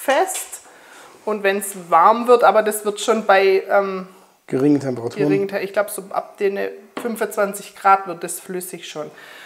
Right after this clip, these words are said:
Speaker 1: So, also es ist wirklich wenig, deswegen zeige ich euch jetzt einen Benny Pancake ohne, ohne Zwiebeln,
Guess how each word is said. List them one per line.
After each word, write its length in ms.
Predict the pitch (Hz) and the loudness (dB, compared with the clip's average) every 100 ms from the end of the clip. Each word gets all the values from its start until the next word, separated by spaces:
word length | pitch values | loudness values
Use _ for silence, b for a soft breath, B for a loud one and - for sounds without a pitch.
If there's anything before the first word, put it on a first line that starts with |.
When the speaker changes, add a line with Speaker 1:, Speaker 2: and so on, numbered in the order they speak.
| B - - | B -14 -6
Speaker 1:
So, 200 | 185 180 | 0 0
also 260 | - 180 214 | 2 2 0
es 100 | 202 | -4
ist 180 | 226 233 | -2 -2
wirklich 360 | 233 240 226 | -2 -4 0
wenig, 380 | 247 285 311 330 | 2 4 2 2
deswegen 640 | 247 247 240 247 254 262 | 2 2 2 2 2 -2
zeige 260 | - 226 240 | 2 2 2
ich 140 | 254 | 0
euch 180 | 262 262 | 0 2
jetzt 380 | 277 262 - - | 2 0 -2 -4
einen 240 | 233 208 196 | -2 -2 0
Benny 340 | 214 247 330 | 0 0 -2
Pancake 640 | 330 302 302 294 302 294 - | 2 2 2 0 0 0 0
ohne, 460 | 233 233 220 208 196 - - _ _ B B B B - | 4 4 4 2 0 -6 -20 _ _ B B B B -2
ohne 340 | 240 226 208 - | 4 4 4 -2
Zwiebeln, 520 | - 160 160 165 | -8 -8 -4 -4